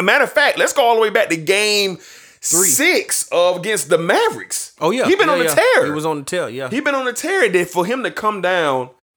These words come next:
Speaker 1: shake up that knee, potential A C L injury that could require surgery. What a bad break for Kawhi Leonard. What you got on that, Blake?
Speaker 2: Yeah, man, it's just, it's, it's, it's iffy for me, D. Like, all the superstar players just hurt, man.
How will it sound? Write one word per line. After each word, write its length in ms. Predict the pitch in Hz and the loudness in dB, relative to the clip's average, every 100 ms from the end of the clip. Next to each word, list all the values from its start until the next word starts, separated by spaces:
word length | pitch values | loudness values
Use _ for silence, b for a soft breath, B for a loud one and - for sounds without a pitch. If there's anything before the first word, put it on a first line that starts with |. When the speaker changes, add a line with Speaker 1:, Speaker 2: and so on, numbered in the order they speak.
| _ _ - | _ _ -8
Speaker 1:
shake 300 | - 214 208 | -2 0 2
up 100 | 156 | 2
that 200 | 175 165 | 2 2
knee, 180 | 190 180 | -2 -4
potential 840 | - 165 - - 254 - 226 202 | -6 -6 -8 -6 -6 -2 -2 0
A 180 | 190 214 | -2 -2
C 280 | - 202 - | -2 -4 -2
L 300 | 175 196 185 | 0 0 0
injury 260 | 175 160 156 | -4 -2 -2
that 160 | 160 | -2
could 120 | 190 | -2
require 400 | 156 143 185 165 | -6 -4 -2 -2
surgery. 580 | 151 190 185 139 131 117 b b b b | -2 -4 -4 -4 -4 -6 b b b b
What 180 | - 233 | 2 4
a 40 | 185 | 6
bad 260 | 196 175 | 4 4
break 160 | 185 180 | 0 -2
for 80 | 165 | -4
Kawhi 400 | 170 151 143 143 | -2 2 2 2
Leonard. 280 | 139 120 143 | 0 0 -4
What 120 | 208 | -4
you 60 | |
got 140 | 202 180 | -2 -2
on 100 | 147 | -2
that, 200 | 127 98 | -2 -2
Blake? 120 | 151 | 0
Speaker 2:
Yeah, 80 | 160 | 0
man, 340 | 160 165 170 | 0 -2 0
it's 160 | 214 - | -2 -2
just, 460 | 208 190 - - - | -2 -2 -4 -8 -8
it's, 300 | 175 175 - | -8 -8 -10
it's, 240 | 175 165 - | -10 -10 -8
it's 200 | 175 156 | -10 -8
iffy 380 | 196 190 175 143 | -6 -6 -8 -10
for 140 | 147 | -8
me, 220 | 127 127 | -8 -8
D. 260 | 117 120 117 | -10 -12 -8
Like, 500 | 117 113 113 110 107 - b b b b b b b b _ - | -4 -2 -2 -4 -8 -16 b b b b b b b b _ -8
all 240 | 165 196 | -2 0
the 80 | 185 | 0
superstar 540 | 147 202 185 170 185 170 | -2 -4 -6 -4 -2 -2
players 320 | 202 185 165 | -2 -6 -6
just 220 | 180 156 | -8 -8
hurt, 720 | - - - 127 135 180 165 | -12 -18 -20 -16 -8 -6 -6
man. 440 | 120 123 131 135 | -10 -12 -10 -12